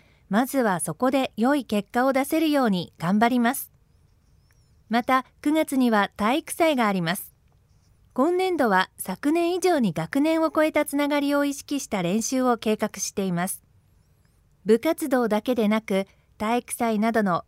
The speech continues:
学校行事も全員が一丸となって本気で挑戦し、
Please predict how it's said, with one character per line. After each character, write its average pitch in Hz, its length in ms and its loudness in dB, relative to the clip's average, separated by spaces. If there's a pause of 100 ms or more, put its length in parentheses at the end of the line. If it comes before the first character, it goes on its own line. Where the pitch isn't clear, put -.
学 - 220 -10
校 285 180 0
行 320 220 0
事 262 100 -2
も 190 220 0 (320)
全 220 260 0
員 220 80 2
が 185 120 -2
一 214 200 -6
丸 311 220 -2
と 302 100 -2
な 294 120 0
っ - 20 -2
て 202 280 -2 (240)
本 302 240 0
気 339 100 -2
で 359 100 2
挑 330 260 -2
戦 311 220 -2
し、 294 260 -6